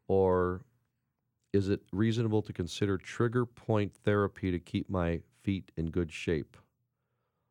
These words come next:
What are the potential advantages of,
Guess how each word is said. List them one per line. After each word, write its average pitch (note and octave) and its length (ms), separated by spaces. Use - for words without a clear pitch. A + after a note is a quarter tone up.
What G#2+ 160
are A#2 40
the G2+ 120
potential - 560
advantages F#2 360
of, D#2+ 140